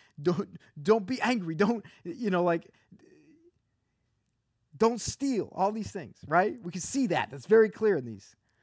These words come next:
But I also want you to know and to see that it says also what you need to start doing.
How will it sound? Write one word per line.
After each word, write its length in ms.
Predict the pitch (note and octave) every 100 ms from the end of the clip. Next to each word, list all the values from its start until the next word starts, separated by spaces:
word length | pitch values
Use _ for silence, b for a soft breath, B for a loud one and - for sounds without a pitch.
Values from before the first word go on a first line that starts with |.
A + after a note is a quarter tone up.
| _ _ _ -
But 120 | F3
I 80 | F#3
also 340 | A#3 B3 C#4
want 420 | A3+ G#3+ G#3+ G3 _ _ _ _ _ _ _ _ -
you 140 | F3
to 180 | F3 D3+ -
know 420 | D3+ E3+ G#3 -
and 160 | E3
to 100 | C#3+
see 220 | B2+ F3+ D#3+
that 120 | A#2+
it 80 | -
says 560 | - C3+ B2 A#2 G#2+ -
also 560 | D3+ E3 - B2 G2+ D3+ _ _ _ _ _ _ _ _ _ _ _ _
what 180 | C#3+ D#3
you 120 | D3
need 180 | C#3+ C3+
to 80 | A#2
start 360 | - D#3 A2+
doing. 200 | G#2 F#2+